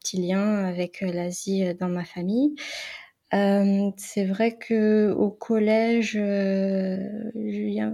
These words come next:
il y avait le boom des mangas qui avait commencé. Donc,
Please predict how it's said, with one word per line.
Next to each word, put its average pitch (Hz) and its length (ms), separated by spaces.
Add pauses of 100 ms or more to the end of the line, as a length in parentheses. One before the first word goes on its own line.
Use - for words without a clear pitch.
(220)
il 220 40
y 208 60
avait 190 140
le 196 100
boom 220 460
des 208 120
mangas 196 600
qui 196 240
avait 185 160
commencé. 196 760
Donc, 196 220